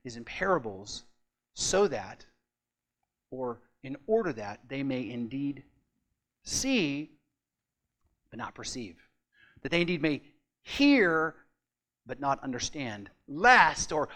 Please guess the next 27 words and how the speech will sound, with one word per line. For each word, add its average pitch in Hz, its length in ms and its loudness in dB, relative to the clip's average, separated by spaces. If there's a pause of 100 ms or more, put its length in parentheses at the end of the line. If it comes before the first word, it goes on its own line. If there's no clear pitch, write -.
(220)
otherwise 139 920 8
they 156 320 0
should 151 260 -8
turn 139 340 -6
and 117 120 -10
be 110 260 -10 (440)
forgiven. 139 340 -6 (1700)
As 120 140 -10
you 147 80 -4
kind 160 160 0
of 151 60 -4
chew 226 200 0
on 165 120 4
that 120 160 -4
for 131 80 -10
a - 20 -6
little 113 160 -6
bit, 127 120 -10
let 143 100 -6
me 156 40 -2
just 135 160 -12
read 151 160 -4
the 175 60 -6
words 170 240 -2
of 165 80 -10
Jesus 160 320 -6
again. 135 380 -6